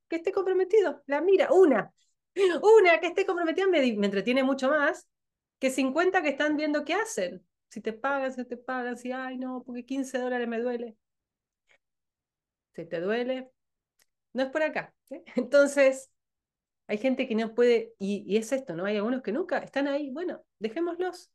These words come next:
¿Dónde pones tu energía también con el dinero y con los clientes? ¿En el conflicto?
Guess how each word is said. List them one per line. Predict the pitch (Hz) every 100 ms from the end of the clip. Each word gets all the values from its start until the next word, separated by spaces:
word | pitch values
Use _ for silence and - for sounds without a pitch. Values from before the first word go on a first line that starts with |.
| _ _ _ _ _ _ _ _ _ _ _ -
¿Dónde | 254 294
pones | 277 269 262
tu |
energía | 262 214 190 - 208 175 160
también | 165 175 175
con | 175
el | 170
dinero | 156 165 185 202 208
y | 165
con | 170
los | 160 151
clientes? | 170 160 151 147
¿En | 175
el | 180 175
conflicto? | 180 180 180 233 247 294 311